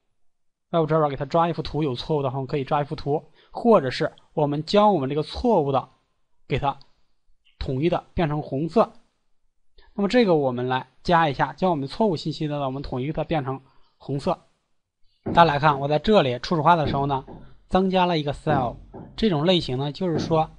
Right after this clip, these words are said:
如果说我们有错误的话，我们可以将我们那个背景色变成红色。那么我们X R write 的写的时候呢，如果说我们这里有 error 信息，说明我们需要将我们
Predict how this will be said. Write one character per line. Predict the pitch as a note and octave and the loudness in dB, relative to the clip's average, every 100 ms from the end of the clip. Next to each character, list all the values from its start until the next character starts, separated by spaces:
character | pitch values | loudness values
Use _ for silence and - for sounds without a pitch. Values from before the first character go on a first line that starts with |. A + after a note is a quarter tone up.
| - - - | -20 -20 -20
如 | _ D#3+ E3 G#3+ | _ -4 0 0
果 | G3 D3 | 0 -2
说 | - F3 - - D#3 - - - - | 2 2 2 -2 -8 -8 -18 -14 -2
我 | D3+ | 0
们 | D#3+ E3 - _ _ | 0 -2 -10 _ _
有 | D3+ D3 | -4 -4
错 | - A#3 | 0 2
误 | |
的 | E3+ | 4
话， | D3 D3 | 4 4
我 | |
们 | C#3 C3 | 0 -4
可 | - D#3+ | -2 0
以 | C#3+ | 0
将 | C3 E3 F3 | -2 0 0
我 | D3+ | 0
们 | C3 | -2
那 | |
个 | C#3+ | -2
背 | G3+ F3+ | 0 -2
景 | B2 A#2 | -2 -6
色 | D#3 - | -6 -6
变 | - D#3 | -4 -4
成 | D3 | -4
红 | - C#3 | -4 -4
色。 | D#3+ F#3 - _ _ _ _ - - - | 2 0 0 _ _ _ _ -20 -20 -4
那 | A3 | 0
么 | F#3 D#3+ | 2 2
我 | |
们 | C3+ C3 C3 | 0 -4 -6
X | - E3+ | -2 2
R | D#3 E3+ | 2 2
write | G3+ G3 | 2 2
的 | C#3 C3 | 0 -4
写 | - C#3 | -6 -6
的 | B2 | -6
时 | - | -4
候 | C#3+ D3 | -6 -2
呢， | C3+ | -2
如 | B2+ F#3 | -2 -4
果 | F3 | -2
说 | D#3+ | -2
我 | C#3+ | -4
们 | C#3 | -4
这 | G3 | -2
里 | D3+ B2 _ _ - - | 0 -2 _ _ -20 -4
有 | D3 C3 - | -2 -2 0
error | F3 G3 C#3+ | 0 2 0
信 | E3 C3+ | -4 -6
息， | E3 D#3+ _ _ _ - | -6 -8 _ _ _ -16
说 | - - A3+ | -8 2 4
明 | G3+ C3+ C#3 - _ _ _ _ _ _ _ _ _ _ - _ _ _ _ _ _ - | 4 2 -2 -10 _ _ _ _ _ _ _ _ _ _ -20 _ _ _ _ _ _ -4
我 | D3 | -2
们 | C#3 | -2
需 | C3+ - | -4 4
要 | G#3 - - | 4 4 -8
将 | - F#3 E3+ | -2 0 2
我 | D#3+ | 0
们 | B2+ C3 | -2 -6